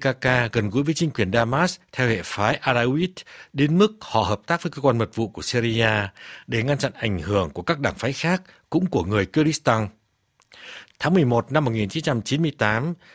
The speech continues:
Syria trục xuất Abdullah Öcalan để có được hòa giải với nước láng giềng Thổ Nhĩ Kỳ và hội nhập vào cộng đồng quốc tế.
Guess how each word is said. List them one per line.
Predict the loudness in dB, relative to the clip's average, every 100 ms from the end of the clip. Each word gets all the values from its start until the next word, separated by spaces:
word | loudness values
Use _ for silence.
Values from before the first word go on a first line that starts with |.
| -10
Syria | 0 0 2 2 0
trục | -2 -4
xuất | -4 -2
Abdullah | -2 0 2 2 0 -2
Öcalan | -2 0 0 0 -2 -8 -16 -16 -6
để | -2
có | 0
được | 0 0
hòa | 0 0
giải | 0 0 0 -4
với | -2
nước | 0 0
láng | 0 0
giềng | -4
Thổ | -4 -6
Nhĩ | -6
Kỳ | -2 -2 -2 -4 _
và | -2
hội | 0 0
nhập | 0 -4
vào | -4
cộng | -4
đồng | -2
quốc | -2 -2
tế. | 0 0 0